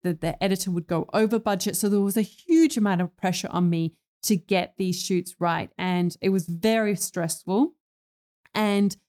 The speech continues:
so what I did, because I was, you know, on this steep learning curve, I was always looking at, well, what are other stylists doing and how are they doing it? And really sort of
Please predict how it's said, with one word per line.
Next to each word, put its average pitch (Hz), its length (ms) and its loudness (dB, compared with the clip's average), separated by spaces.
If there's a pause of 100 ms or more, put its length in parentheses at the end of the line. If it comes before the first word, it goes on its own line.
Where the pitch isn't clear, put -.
(160)
so 254 160 2
what 247 300 0
I 247 140 0
did, 208 260 0
because 240 600 -2
I 214 160 0
was, 190 600 0 (320)
you 208 100 2
know, 185 200 4
on 202 160 0
this 196 140 0
steep - 320 -6
learning 285 400 4
curve, 170 540 0
I 196 120 0
was 190 300 2
always 226 560 2
looking 196 300 -2
at, 165 100 -2
well, 170 140 -4
what 233 220 0
are 254 120 0
other 196 180 -4
stylists 180 540 -2
doing 170 340 -2
and 160 80 -2
how 226 360 -2
are 233 80 0
they 214 180 2
doing 180 340 0
it? 165 180 -4
And 175 260 -4 (320)
really 240 880 4
sort 196 200 -2
of 165 120 -4